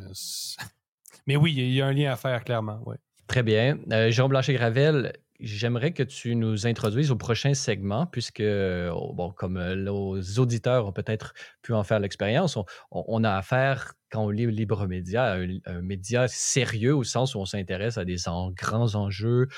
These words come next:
Speaker 2: qui de, qui, qui, qui demandent de la réflexion, qui demandent à ce qu'on s'arrête et qui,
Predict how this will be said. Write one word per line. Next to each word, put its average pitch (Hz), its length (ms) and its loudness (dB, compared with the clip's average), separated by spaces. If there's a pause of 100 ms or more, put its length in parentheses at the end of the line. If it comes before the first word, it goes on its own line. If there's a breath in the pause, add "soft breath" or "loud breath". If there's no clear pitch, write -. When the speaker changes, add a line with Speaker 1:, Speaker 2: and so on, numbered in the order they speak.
(220 loud breath)
Speaker 2:
qui - 80 -8
de, 95 340 0
qui, 95 160 -8
qui, 107 200 -6
qui - 160 -12
demandent 107 420 2
de 101 60 0
la 95 80 0
réflexion, 113 720 -2
qui - 140 -10
demandent 95 300 -6
à 92 80 -10
ce - 40 -12
qu'on 90 120 -10
s'arrête 104 400 -2 (320 loud breath)
et 110 300 0
qui, 110 440 -4